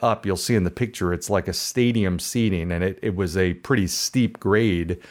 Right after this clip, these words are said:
and it went all the way up, and it was just a really cool vantage point. So it's kind of a cool picture if you get a chance to take a look at it.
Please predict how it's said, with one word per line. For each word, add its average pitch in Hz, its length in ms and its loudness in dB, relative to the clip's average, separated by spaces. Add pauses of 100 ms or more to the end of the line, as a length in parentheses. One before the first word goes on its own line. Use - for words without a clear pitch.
(260)
and 98 120 2
it 98 40 4
went 98 280 2
all 131 240 4
the 127 100 2
way 101 240 6
up, 95 320 2
and 95 280 0
it 95 80 0
was 95 280 0
just - 260 0
a 110 60 0
really 101 440 4
cool 95 320 0
vantage 92 500 -4
point. 85 320 -6
So 92 260 2 (360)
it's - 80 -20
kind 175 160 2
of 117 80 2
a - 20 -2
cool 120 180 2
picture 104 280 0
if 90 80 -2
you 92 60 -4
get 98 100 0
a 92 60 0
chance 92 280 -2
to - 120 -4
take 92 60 -4
a - 20 -2
look 92 180 -2
at 90 140 2
it. 90 160 -4